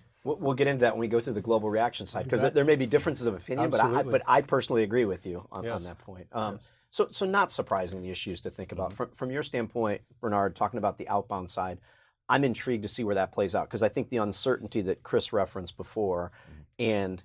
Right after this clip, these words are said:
Speaker 1: how some of these provisions ultimately get framed by regulations is gonna drive how much of that incremental investment we have in the U S. And that's certainly the policy objective, but I think we're gonna have to wait and see.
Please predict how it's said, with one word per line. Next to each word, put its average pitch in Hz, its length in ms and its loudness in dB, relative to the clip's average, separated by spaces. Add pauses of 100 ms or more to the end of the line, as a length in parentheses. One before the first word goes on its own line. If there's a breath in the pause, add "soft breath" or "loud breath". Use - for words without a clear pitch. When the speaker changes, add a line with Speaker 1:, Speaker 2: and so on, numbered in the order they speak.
(320)
Speaker 1:
how 127 320 6
some 117 300 -4
of 107 80 -2
these 104 220 -4
provisions 101 460 -4
ultimately 101 420 -4
get 98 180 -4
framed 107 300 -6
by 95 80 2
regulations 98 640 -2
is 107 100 -10
gonna 98 160 -4
drive 92 300 0
how - 180 -4
much 98 240 -4
of 92 80 -6
that 90 100 -6
incremental 87 440 -10
investment 82 340 -10
we 95 100 -10
have 85 200 -10
in 85 60 -10
the 82 80 -10
U 78 140 -10
S. 73 200 -10
And 113 80 0
that's 117 160 2
certainly 117 340 2
the 87 80 -6
policy 110 440 2
objective, 85 440 -8
but 98 80 -4
I 87 40 -6
think 92 200 -12
we're 98 60 -4
gonna 87 160 -12
have - 160 -16
to 92 80 -10
wait 90 180 -10
and 87 80 -16
see. 98 320 -6